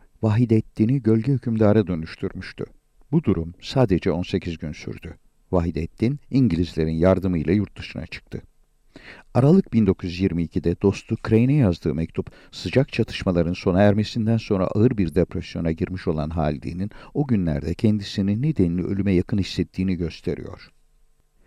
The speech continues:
"Bu mektubu yatakta yazıyorum. İzmir'de alevlerin ve korkunç acıların ortasından denize baktığımda,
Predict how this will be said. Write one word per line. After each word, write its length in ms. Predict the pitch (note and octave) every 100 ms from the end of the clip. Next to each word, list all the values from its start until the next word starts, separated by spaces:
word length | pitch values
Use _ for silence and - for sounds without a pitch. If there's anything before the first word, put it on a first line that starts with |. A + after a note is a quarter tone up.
| _ _ _ -
"Bu 80 | D#3+
mektubu 460 | F3+ - - D#2+
yatakta 480 | F#2 C3 C#3+ C3 C#3+
yazıyorum. 420 | G#2+ E2+ E2+ B1+ - _ _ _ _ _ -
İzmir'de 460 | F3 - G2+ - -
alevlerin 540 | F#2 F#2+ F2 F#2 G#2
ve 80 | F2
korkunç 460 | - F2 - -
acıların 420 | - G2 G2 F2+ F2
ortasından 640 | E2 - F2 - F#2 E2+
denize 340 | F2+ F#2 - D#2
baktığımda, 640 | D#2+ - E2 F2 E2 G2